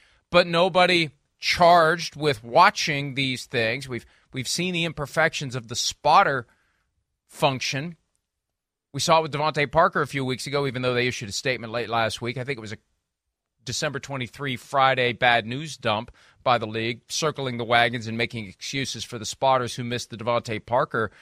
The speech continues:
ataxia, the new buzzword. I, I'd like to know why no one from the Dolphins at any level, in any shape or form,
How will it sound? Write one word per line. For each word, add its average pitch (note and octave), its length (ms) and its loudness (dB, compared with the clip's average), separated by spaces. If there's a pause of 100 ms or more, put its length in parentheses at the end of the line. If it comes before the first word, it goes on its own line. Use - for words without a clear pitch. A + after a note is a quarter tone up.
(140)
ataxia, C3 800 0 (320)
the A#2+ 80 -6
new B2 120 -6
buzzword. A2+ 580 -2 (420)
I, C#3 240 2 (440)
I'd E3+ 220 2
like F#3 220 4
to D#3+ 80 -8
know D3+ 420 2 (420)
why C#3 600 4 (160)
no C#3+ 160 2
one D3+ 300 0
from D3+ 280 0
the C3 80 -4
Dolphins C#3 600 2
at B2 160 2
any D3+ 240 -2
level, C#3 340 2
in C#3 140 -2
any C#3+ 240 -6
shape C#3+ 400 -4
or B2+ 80 -6
form, D3 560 2